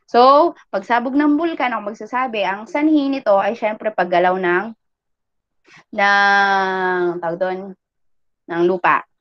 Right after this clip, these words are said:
Ang natural reason nito. Pero meron siyang human reason. Dahil din kasi sa patuloy na pag-init ng klima ng buong daigdig, nagkakaroon na natitrigger yung magma.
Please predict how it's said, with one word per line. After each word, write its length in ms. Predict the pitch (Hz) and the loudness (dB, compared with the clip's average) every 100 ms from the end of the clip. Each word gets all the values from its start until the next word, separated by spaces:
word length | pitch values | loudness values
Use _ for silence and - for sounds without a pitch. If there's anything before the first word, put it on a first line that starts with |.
| _ - - - | _ -20 -20 -6
Ang 400 | 226 233 233 226 | -2 -2 -2 -2
natural 400 | 233 233 247 240 | -2 -2 0 2
reason 320 | 226 214 196 180 | 2 -2 -2 -2
nito. 320 | 170 170 156 | 0 -2 0
Pero 320 | 247 269 247 | 0 0 2
meron 320 | 269 269 269 | 2 0 -2
siyang 320 | - 233 233 | -2 -2 -2
human 400 | 226 226 214 214 | -6 -6 -4 -4
reason. 640 | 208 220 - 175 151 147 - _ _ _ - | -4 -6 -2 0 0 -4 -12 _ _ _ -4
Dahil 400 | 240 285 302 262 | 2 4 4 4
din 160 | 285 | 2
kasi 160 | 294 277 | 2 -2
sa 160 | 277 262 | -4 0
patuloy 560 | 247 233 277 294 302 | 0 0 -2 -2 0
na 160 | 294 269 | -2 0
pag-init 720 | 233 226 - 254 262 254 247 | -2 -2 -8 -6 -4 -4 -6
ng 400 | 247 214 214 220 _ _ | -4 -2 -2 -8 _ _
klima 640 | - 277 294 254 180 170 180 _ _ _ _ _ _ _ | -2 2 4 4 0 0 -4 _ _ _ _ _ _ _
ng 200 | 233 247 | -2 0
buong 320 | 233 233 240 220 | 0 -2 -2 -2
daigdig, 640 | 208 196 180 170 151 151 _ _ _ | -4 -6 -2 -2 -4 -10 _ _ _
nagkakaroon 640 | 214 214 240 240 233 220 220 | -8 -2 -2 2 2 2 0
na 160 | 214 | -4
natitrigger 960 | 208 240 240 254 262 220 220 220 226 247 - _ 220 | -4 -2 -2 -2 -2 0 2 2 2 -2 -10 _ -4
yung 400 | 226 240 233 233 | 2 4 4 2
magma. 640 | 202 185 190 185 165 147 | 2 0 0 -4 -4 -6